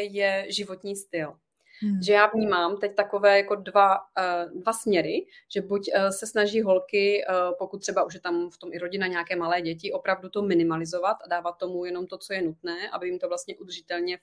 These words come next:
Speaker 1: fungovalo. A nebo znám, eh, jako druhou skupinu lidí, což vlastně tomu, díky tomu
Speaker 2: <laughs>
Speaker 1: rozhovoru, eh, seš ty a třeba jedna z mých, eh, klientek na P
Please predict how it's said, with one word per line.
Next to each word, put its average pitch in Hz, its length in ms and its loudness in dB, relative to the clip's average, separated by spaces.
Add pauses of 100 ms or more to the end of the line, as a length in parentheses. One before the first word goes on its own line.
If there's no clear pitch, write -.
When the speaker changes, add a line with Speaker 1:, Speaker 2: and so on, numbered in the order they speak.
(140)
Speaker 1:
fungovalo. 165 600 -2 (380)
A 196 40 6
nebo 196 220 6
znám, 196 360 8 (120)
eh, - 20 6 (460)
jako - 140 -8
druhou 196 240 2
skupinu 208 360 0
lidí, 202 340 -2
což - 240 -8
vlastně 190 480 0
tomu, 196 200 -4
díky 220 200 -8
tomu 208 200 2
Speaker 2:
<laughs> 196 260 4
Speaker 1:
rozhovoru, 196 220 0 (140)
eh, 180 260 8
seš 202 280 0
ty 190 220 -2 (240)
a 190 60 4
třeba 190 240 4
jedna 185 200 6
z 190 80 -4
mých, 190 240 -4
eh, 175 220 4
klientek 180 400 -2
na 156 120 -2
P 185 160 -20